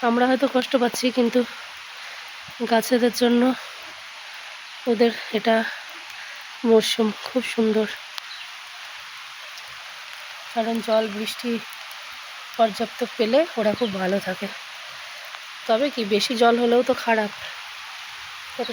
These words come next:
সুন্দর লাগছে না, কথা বলছি না। কলমি শাক সবটাই শেয়ার করি এখন তোমাদের। ব্রাহ্মী শাকগুলোও দেখো, আর এই গাছটা তো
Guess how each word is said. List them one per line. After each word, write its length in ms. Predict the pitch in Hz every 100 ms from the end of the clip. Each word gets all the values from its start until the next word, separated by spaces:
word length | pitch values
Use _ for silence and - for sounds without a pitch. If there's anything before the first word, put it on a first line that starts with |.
| -
সুন্দর 220 | 226 220 208
লাগছে 200 | 208 233
না, 80 | 226
কথা 160 | 185 -
বলছি 280 | 185 - 202 196 196
না। 80 | - - - - - - - - - - - - - - - - - - - - - - - - - - -
কলমি 300 | - 214 214
শাক 300 | 208 220 214 - - - - - - - - - - - - -
সবটাই 340 | - 214 233 226
শেয়ার 180 | - 208 202
করি 120 | 214
এখন 200 | 202 214
তোমাদের। 360 | 202 202 202 196 - - - - - - - - - - 208
ব্রাহ্মী 300 | 220 208 226
শাকগুলোও 440 | 240 202 226 220 220
দেখো, 200 | 208 269 302 - - - - - - - - - - -
আর 100 | 214
এই 120 | 208
গাছটা 260 | 208 - 226
তো 60 | 247